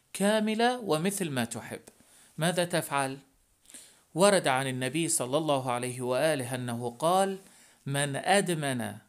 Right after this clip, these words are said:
قراءة سورة الليل كل يوم أعطاه الله مناه حتى يرضى، وزال عنه العسر وسهل له اليسر."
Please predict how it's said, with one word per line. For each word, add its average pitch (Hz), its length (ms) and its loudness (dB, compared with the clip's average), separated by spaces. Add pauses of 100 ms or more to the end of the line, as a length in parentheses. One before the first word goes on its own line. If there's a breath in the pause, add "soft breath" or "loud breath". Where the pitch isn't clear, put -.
(140)
قراءة 151 680 4 (280)
سورة 165 600 2
الليل 135 800 -2 (500 loud breath)
كل 214 300 2
يوم 160 640 0
أعطاه 151 600 2
الله 160 380 2
مناه 131 400 -2 (640 loud breath)
حتى 190 1000 2
يرضى، 120 460 0 (440 soft breath)
وزال 143 580 2
عنه 139 440 0
العسر 180 680 2 (520 soft breath)
وسهل 131 800 0
له 165 240 0
اليسر." 147 480 -2